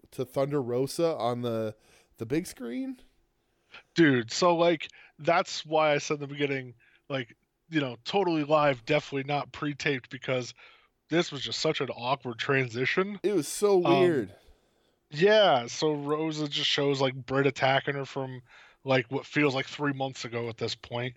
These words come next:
Speaker 1: Right.
Speaker 2: Um, and just basically cuts a promo on Britt saying that, uh, "You and I, we're gonna have a match, and it's gonna be a beach break, and I'm going to beat your ass." I actually thought the promo was kinda good.
Speaker 1: Yeah.
Speaker 2: Um, like, she was sw-, switching back and forth between English and Spanish.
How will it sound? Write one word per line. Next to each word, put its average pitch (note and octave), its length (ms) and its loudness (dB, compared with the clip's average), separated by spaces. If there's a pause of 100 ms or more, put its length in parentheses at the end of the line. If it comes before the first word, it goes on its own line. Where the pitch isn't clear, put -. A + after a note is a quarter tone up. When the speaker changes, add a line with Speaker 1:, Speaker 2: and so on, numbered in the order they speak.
Speaker 1:
Right. F#2+ 260 -6 (260)
Speaker 2:
Um, A#2+ 560 2 (200)
and A#2+ 140 -10
just B2 280 -6
basically B2 720 -2 (140)
cuts C#3 220 0
a B2+ 40 -10
promo C#3 400 -2
on C#3+ 160 -2
Britt C#3+ 340 2
saying C3 380 0
that, C3 220 2
uh, C3 340 4 (640)
"You C3+ 180 -2
and C#3+ 100 -2
I, D3 300 2
we're B2+ 240 -6
gonna C3 160 -6
have C3 180 -2
a C3 60 -8
match, C#3 680 -2 (120)
and C3 340 -10
it's C#3 140 -16
gonna C3 180 -8
be C3 240 -2
a C#3 40 0
beach C3+ 420 -6
break, E3 260 2
and B2 140 -4
I'm B2 180 -2
going B2+ 220 -4
to B2+ 80 0
beat A#2 320 -6
your C3+ 180 4
ass." D#3+ 320 4 (300)
I F#3 80 4
actually C#4+ 240 2
thought B3 140 4
the F#3 60 -2
promo F3+ 280 0
was A#2+ 240 -8
kinda B2 240 -6
good. G#2 340 -12 (320)
Speaker 1:
Yeah. E3 220 2 (140)
Speaker 2:
Um, A#2+ 120 -8
like, B2 200 -2
she - 100 -6
was C3 100 -4
sw-, D#3 240 -6
switching D3+ 320 0
back C3 200 2
and B2 80 -16
forth C3 220 -4
between A#2+ 220 -10
English A#2+ 300 -8
and A2 80 -18
Spanish. B2 500 0